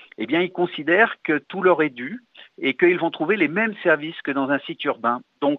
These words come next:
on est dans une, dans un site naturel et il faut réellement que les gens comprennent que c'est la nature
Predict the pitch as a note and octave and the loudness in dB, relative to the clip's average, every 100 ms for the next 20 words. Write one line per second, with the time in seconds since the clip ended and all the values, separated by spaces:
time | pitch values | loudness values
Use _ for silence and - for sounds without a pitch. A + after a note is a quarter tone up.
0 | - D3 D#3 F#3 G#3 - D#3+ F3+ D3+ C#3+ | -2 0 0 0 -2 2 2 2 -4 -4
1 | B2+ A#2 A#2 - - - - C#3+ D3+ - | 0 0 0 -4 -20 -14 -4 -2 -2 -4
2 | D#3+ - C#3 B2+ B2 C3 F#3+ A#3+ - C3+ | -8 -4 -2 -2 -4 0 0 0 -2 -2
3 | C#3 - D#3 C3+ C#3 B2+ B2 F3+ A3+ C#3 | -2 -2 -2 4 4 4 2 0 0 -2
4 | B2+ B2 D3+ F#3 C4 - - - - F#3 | -2 -2 0 0 0 -4 -20 -10 -4 -4
5 | - D3+ G#3+ C#4 - - C#3 C3+ C#3+ F3+ | 0 -2 0 -4 -8 -8 -2 0 0 -2
6 | G3 F#3 E3 C#3 - | -2 -8 -8 -10 -10